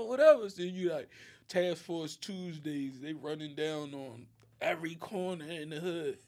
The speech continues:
Every fucking corner, like, rounding up niggas. Oh, the jail need a thousand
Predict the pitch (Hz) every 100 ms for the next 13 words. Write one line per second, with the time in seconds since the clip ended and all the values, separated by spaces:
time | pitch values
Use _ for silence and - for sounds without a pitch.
0 | - 165 190 185 185 196 - 180 180 165
1 | 160 202 190 180 165 139 131 101 - _
2 | _ _ _ - _ _ 143 160 202 185
3 | 175 185 190 - 170 151 110 110 - _
4 | _ _ _ _ _ _ _ - 143 139
5 | 120 160 180 170 165 170 160 147 147 170
6 | 165 165 160 151 151